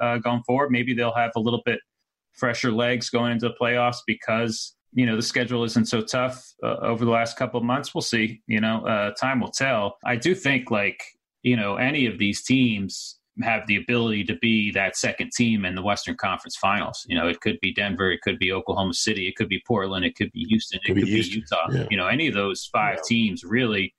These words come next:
Speaker 1: w-, it wouldn't surprise me all that much to see, see any of those five teams in the conference finals.
Speaker 2: Yeah. I do like the way Portland's playing. Houston is certainly playing well. I don't know what to make of the Clippers.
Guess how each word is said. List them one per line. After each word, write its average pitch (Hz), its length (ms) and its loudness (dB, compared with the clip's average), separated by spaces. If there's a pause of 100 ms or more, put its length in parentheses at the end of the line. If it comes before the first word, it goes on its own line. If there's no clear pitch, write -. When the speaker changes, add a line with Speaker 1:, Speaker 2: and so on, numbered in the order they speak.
(140)
Speaker 1:
w-, 110 220 2
it 101 160 0
wouldn't 110 340 4
surprise 113 480 -2
me 98 120 2
all 110 180 2
that 101 200 -2
much 110 340 2
to - 60 -10
see, 104 380 0
see 101 300 2
any 113 160 4
of 98 80 -2
those 95 160 -6
five 90 240 0
teams 95 320 -2
in 90 60 -4
the 87 60 -6
conference - 380 -6
finals. - 440 -6 (100)
Speaker 2:
Yeah. 131 260 -2 (140)
I 151 140 0
do 165 160 4
like 147 240 0
the 131 80 4
way 131 500 2
Portland's 143 400 2
playing. 139 480 0 (160)
Houston 143 420 2
is 123 160 2
certainly 123 360 2
playing 117 360 0
well. 110 340 2 (200)
I - 80 -2
don't 139 160 -2
know 131 100 0
what 127 180 0
to 131 80 2
make 120 220 4
of 110 80 2
the 92 80 -2
Clippers. - 720 2